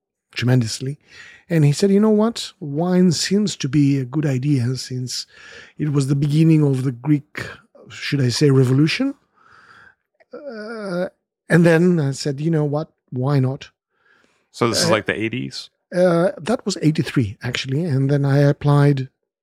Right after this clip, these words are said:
Speaker 1: to Bordeaux, University of Bordeaux, the,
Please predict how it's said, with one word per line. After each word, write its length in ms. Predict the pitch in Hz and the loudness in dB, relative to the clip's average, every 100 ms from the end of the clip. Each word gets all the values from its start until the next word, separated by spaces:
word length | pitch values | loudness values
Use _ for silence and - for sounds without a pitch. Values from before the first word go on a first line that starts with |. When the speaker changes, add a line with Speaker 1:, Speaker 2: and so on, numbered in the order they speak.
| _ _ - | _ _ -8
Speaker 1:
to 420 | 151 151 147 135 | -4 -4 -4 -2
Bordeaux, 580 | 143 160 131 135 180 - _ - | 2 4 4 2 -2 -12 _ -10
University 540 | 123 123 131 123 143 | -4 -2 -2 -4 -4
of 140 | 120 | -4
Bordeaux, 420 | 127 123 120 135 - _ - _ _ | -2 -2 -2 -6 -10 _ -20 _ _
the, 800 | 135 127 135 135 127 127 127 131 | -6 -2 -2 -2 -4 -4 -6 -8